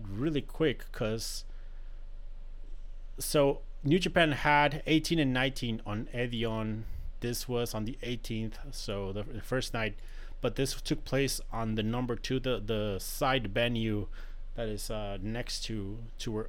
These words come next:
New Japan run their shows. So if you, if you were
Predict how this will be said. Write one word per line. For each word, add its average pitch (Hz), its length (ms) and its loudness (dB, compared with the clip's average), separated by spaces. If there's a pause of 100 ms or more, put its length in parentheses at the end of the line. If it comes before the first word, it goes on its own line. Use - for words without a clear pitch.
(120)
New 120 200 -2
Japan 107 500 -4
run 107 160 -2
their 104 100 -2
shows. 104 460 -4 (360)
So 98 600 -2 (1040)
if 117 160 2
you, 147 260 6
if 110 160 -2
you 156 140 10
were 175 420 6